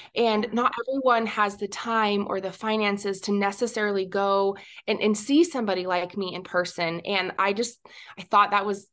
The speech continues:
dumb and stupid and ridiculous. And I wanted to change that. And that's what No Kegels University is, is that there are courses there for most women's health diagnoses. So if, if you wanted extra help or even trying to determine what might be a good fit,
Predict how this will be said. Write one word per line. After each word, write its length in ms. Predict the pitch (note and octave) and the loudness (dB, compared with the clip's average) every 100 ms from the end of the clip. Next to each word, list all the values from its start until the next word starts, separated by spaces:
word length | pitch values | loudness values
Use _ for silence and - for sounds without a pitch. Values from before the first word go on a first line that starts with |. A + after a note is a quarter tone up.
| _ _ F#3 | _ _ -6
dumb 300 | F#3 G3+ A3+ | 2 4 4
and 120 | G#3 | 0
stupid 380 | G3+ - G#3 A3 | -4 -6 -2 0
and 160 | G3+ G3 | 0 -2
ridiculous. 540 | G3 F#3+ G#3 A#3 A#3+ | -4 -4 -2 -2 -2
And 120 | G3+ | -4
I 80 | G3 | -4
wanted 260 | F#3+ F#3 F3+ | -2 -4 -4
to 100 | F3+ | -8
change 380 | - E3+ F3 | -4 -4 -4
that. 260 | - D#3+ - | -2 0 -2
And 340 | G3 F#3 F3 E3+ - - | -4 -2 -4 -8 -18 -8
that's 180 | - G#3+ | -4 -2
what 140 | B3+ A3 | -2 0
No 120 | G#3 | 0
Kegels 360 | G#3 G3+ G3 | 0 -4 -4
University 640 | G3 F3+ G3 A3 G#3+ G3+ F#3 | -4 -2 0 0 -2 -2 0
is, 260 | F3 F3 - | 0 0 -6
is 140 | F3 | -6
that 240 | F#3 F3+ F#3 | -2 -4 -2
there 320 | F#3+ G3 G#3 | 0 2 4
are 380 | G3+ F#3+ F3+ F3+ - - _ | 4 4 4 0 -6 -20 _
courses 520 | - B3+ B3+ B3+ G#3+ | 0 2 4 0 0
there 340 | G#3 F#3+ G3 A#3+ | 0 2 2 0
for 420 | - A3 G#3 G3 | -4 -2 0 0
most 600 | G3 G3+ G#3 A3+ A#3 - | -2 -4 0 0 -2 -4
women's 320 | A#3 G#3+ G3+ | -2 -2 -4
health 240 | G#3 G3 | -4 -4
diagnoses. 720 | G3+ F#3+ F#3+ F#3 F3 - F3+ F3 | -2 -4 -4 -4 -6 -6 -6 -4
So 160 | F#3 | -2
if, 160 | F#3 - | -4 -6
if 200 | - - | -8 -6
you 160 | G#3+ A3 | -4 0
wanted 340 | G#3+ G#3+ G#3+ | 2 2 0
extra 320 | G#3 - - | -6 -6 -6
help 400 | G3+ F#3 G#3+ C4+ - - - - | -2 2 2 0 -8 -20 -12 -4
or 160 | G3+ | -2
even 380 | - A3+ A#3 G#3 | -2 0 2 2
trying 260 | G#3 G#3 G#3 | 0 -2 -2
to 80 | |
determine 420 | G3+ F#3+ - G3+ G3 | -4 -6 -6 -4 -2
what 180 | G3+ | -2
might 200 | - G3 | 0 -4
be 80 | G#3 | -2
a 80 | G3 | -4
good 140 | F#3+ | -6
fit, 240 | F#3 F#3+ | -2 -2